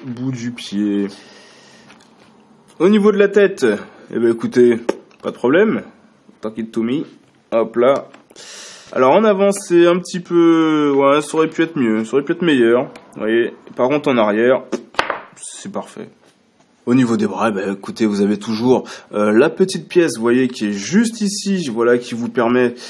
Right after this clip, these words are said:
eh ben, de trouver des angles super sympas pour, euh, pour votre figurine. Le trois cent soixante, impeccable. Et j'ai enlevé le bras, mais c'est pas grave. <laughs> Voilà.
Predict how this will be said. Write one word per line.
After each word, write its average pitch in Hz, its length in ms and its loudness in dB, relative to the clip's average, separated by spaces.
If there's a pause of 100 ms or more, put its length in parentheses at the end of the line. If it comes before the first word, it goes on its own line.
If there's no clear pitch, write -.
(240)
eh 104 80 -4
ben, 101 280 -2
de 101 100 -2
trouver 101 340 -6
des 101 220 -2
angles 104 420 -2
super - 540 -8
sympas 104 360 -2
pour, 98 280 -4
euh, 98 60 0
pour 101 180 -8
votre 101 200 -4
figurine. 98 540 -2
Le 143 120 0
trois 139 180 -2
cent 127 160 -4
soixante, 117 640 -4 (720)
impeccable. 101 600 -6 (800)
Et 131 320 2
j'ai 127 320 0
enlevé 110 440 -2
le 113 140 -4
bras, 98 300 -4 (160)
mais 120 140 2
c'est 120 160 -4
pas 92 120 -6
grave. 95 220 -4 (440)
<laughs> - 60 -4 (1080)
Voilà. - 160 -8